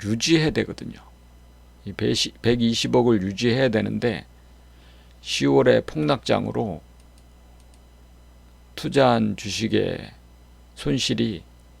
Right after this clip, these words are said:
마이너스 삼십 프로가 됩니다. 그러면 백오십억에 삼십 프로 손실이라면 남은 금액은 백오억밖에 남지 않거든요.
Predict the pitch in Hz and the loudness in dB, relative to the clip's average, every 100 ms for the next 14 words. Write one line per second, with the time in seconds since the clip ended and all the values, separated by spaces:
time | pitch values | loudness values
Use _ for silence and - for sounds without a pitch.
0 | - - - - 92 104 107 107 - - | -20 -20 -14 -4 0 2 2 0 -4 -8
1 | 107 - 147 147 - - - 117 120 117 | -8 -8 -6 -6 -6 -10 -8 -2 -2 -2
2 | 113 - 87 - - - - - - - | -6 -10 -10 -12 -16 -20 -20 -20 -20 -20
3 | - - - - - - - - - - | -20 -20 -20 -20 -20 -20 -20 -20 -20 -4
4 | 110 117 127 139 - - - - - - | 0 0 -2 -10 -18 -20 -20 -20 -20 -20
5 | - 123 120 127 131 - 117 120 120 - | 0 4 4 4 4 2 4 4 4 0
6 | 143 139 - - 120 110 110 107 104 - | -2 -2 -4 -4 -2 2 2 0 0 0
7 | - 107 101 95 110 90 80 - - 90 | 0 0 0 0 -4 -6 -12 -20 -14 0
8 | 92 113 113 - 107 104 120 131 - - | 2 4 2 0 -2 -2 -6 -10 -18 -20
9 | - - - - 113 - - 117 131 139 | -20 -20 -10 2 2 2 -2 4 8 8
10 | - 127 - 110 90 95 - 104 85 - | 6 -4 -2 -2 -2 -4 -6 -8 -8 -14
11 | - 92 | -12 -14